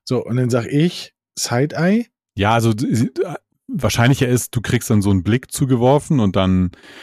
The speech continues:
Speaker 2: sagt die andere irgendwie, ja, hier Side-Eye oder Bitch-Blick oder so, keine Ahnung. Ja.
Speaker 1: Okay.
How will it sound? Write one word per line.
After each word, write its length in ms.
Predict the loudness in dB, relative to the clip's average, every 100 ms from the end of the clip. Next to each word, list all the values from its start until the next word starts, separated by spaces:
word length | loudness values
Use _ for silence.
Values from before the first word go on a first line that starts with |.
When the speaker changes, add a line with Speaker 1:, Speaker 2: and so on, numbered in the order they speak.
| -20 -20 -4
Speaker 2:
sagt 260 | -4 -2 -2
die 100 | 2
andere 320 | 2 2 0
irgendwie, 300 | 0 0 -2
ja, 140 | -2
hier 240 | -2 -2 -4
Side-Eye 540 | -4 -6 -4 -4 -4
oder 300 | -4 -4 -6
Bitch-Blick 640 | -4 -6 -6 -6 -6 -6
oder 340 | -6 -4 -4 -6
so, 240 | -6 -8 -6
keine 240 | -6 -4
Ahnung. 320 | -4 -4 -6 -10 _
Ja. 180 | -8 -6
Speaker 1:
Okay. 380 | -8 -8 -12 -12